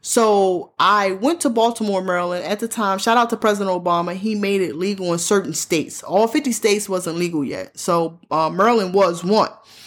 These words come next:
So I went to, uh, Baltimore, Maryland. I got our marriage certificate. It was only eighty-five dollars, the best eighty-five dollars that I ever spent.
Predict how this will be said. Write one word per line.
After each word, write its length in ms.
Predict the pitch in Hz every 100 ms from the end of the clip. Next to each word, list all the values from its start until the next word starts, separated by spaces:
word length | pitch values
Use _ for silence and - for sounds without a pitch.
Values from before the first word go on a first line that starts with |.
| - - - -
So 160 | -
I 100 | 185
went 220 | 180 226
to, 80 | 233
uh, 460 | 262 247 165 202 196
Baltimore, 420 | 196 214 240 226
Maryland. 380 | 196 180 180 180
I 60 |
got 200 | 175 175
our 140 | 208 208
marriage 260 | 196 190
certificate. 600 | 196 190 - 185 - 190
It 80 | 185
was 100 | 175
only 240 | 175 170 165
eighty-five 580 | 156 196 190 190 180
dollars, 400 | 175 170 170 170
the 120 | 170 151
best 480 | - 190 190 202 -
eighty-five 400 | 175 180 175 175
dollars 280 | 170 170 175
that 100 | 170
I 120 | 170
ever 200 | 175 170
spent. 420 | 170 - 165 156